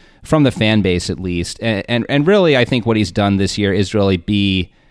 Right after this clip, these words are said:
a backup quarterback. And what a backup quarterback is, is a guy who's just there to be the game manager, to, to just do enough to keep the team afloat until the main guy can come back. And sure, it didn't work out in Cleveland, but like, like one of you said earlier,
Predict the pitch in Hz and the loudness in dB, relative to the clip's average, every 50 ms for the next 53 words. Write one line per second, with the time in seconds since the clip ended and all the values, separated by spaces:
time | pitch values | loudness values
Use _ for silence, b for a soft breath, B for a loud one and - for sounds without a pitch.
0 | b b b b - 104 104 87 98 92 90 - - 90 - - - 98 101 87 | b b b b -4 -4 -2 0 0 -2 -2 -2 -4 -6 -8 -6 -4 -4 -2 -2
1 | 85 85 82 82 - 98 101 104 92 92 113 117 117 - - - - - 117 107 | -2 -2 -4 -4 -2 -2 -2 -2 0 0 0 0 0 -2 -4 -8 -4 -2 0 0
2 | 107 90 101 95 95 90 - 92 92 92 90 87 90 95 95 95 95 85 101 95 | 0 0 0 0 -2 -2 -2 -2 0 0 0 -2 -2 -2 -4 -4 -4 -2 -2 -2
3 | 92 92 92 90 87 85 98 95 87 - - - 107 98 - - - 135 110 110 | 0 0 0 0 0 0 0 -2 -2 -2 0 0 0 0 0 -4 -6 -2 0 2
4 | 113 117 117 113 113 104 - - 110 98 95 95 87 - b b b b b b | 2 2 2 2 0 0 -2 -2 -2 0 0 -2 -4 -6 b b b b b b
5 | b b b 113 123 131 131 98 120 113 113 117 113 110 104 104 104 104 104 95 | b b b 0 2 2 2 0 0 0 2 2 2 4 4 2 2 2 2 0
6 | - 107 104 101 92 - 98 - - 104 92 107 104 - - - 123 123 120 110 | 2 2 2 2 2 0 -2 -2 -2 -2 0 0 -2 -2 0 2 2 4 4 2
7 | 104 101 101 101 98 92 - - - - - - - - - 117 - - - - | 2 2 2 0 0 -2 -4 -10 -10 -10 -10 -10 -10 -8 -6 -6 -6 -6 -8 -18
8 | - _ _ _ - 208 185 - - 107 104 98 92 - - - 104 98 95 92 | -18 _ _ _ -8 -8 -6 -4 -4 -2 -2 -2 -2 -4 -4 -4 0 0 0 0
9 | 92 - - 98 95 92 - - 107 104 101 101 95 92 92 95 92 95 95 87 | -2 -2 -4 -6 -6 -4 -2 0 2 2 2 2 0 0 0 0 0 0 0 0
10 | 95 90 87 90 - 92 90 - 95 92 85 87 87 87 90 87 - - - b | 0 0 0 -2 -4 -4 -6 -4 -4 -2 -2 -2 -4 -2 -4 -6 -6 -10 -20 b
11 | b b b b b b b b b b - 113 110 107 107 104 104 - - - | b b b b b b b b b b -2 0 2 2 2 0 0 -2 -8 -14
12 | - - - - 131 120 113 104 135 135 143 143 139 131 123 131 127 120 117 113 | -10 -6 0 2 2 4 4 4 2 2 2 4 2 2 2 2 2 2 2 0
13 | - - 117 113 113 117 107 98 101 104 107 110 104 - - _ _ _ _ _ | 0 -2 -2 0 0 0 0 0 0 0 0 0 -2 -4 -12 _ _ _ _ _
14 | - 123 110 98 113 117 120 117 110 101 - - 107 98 95 98 104 104 104 101 | -2 -2 0 2 2 2 4 4 2 0 0 0 0 0 2 0 0 2 2 2
15 | 98 95 95 92 87 | 2 2 2 0 -2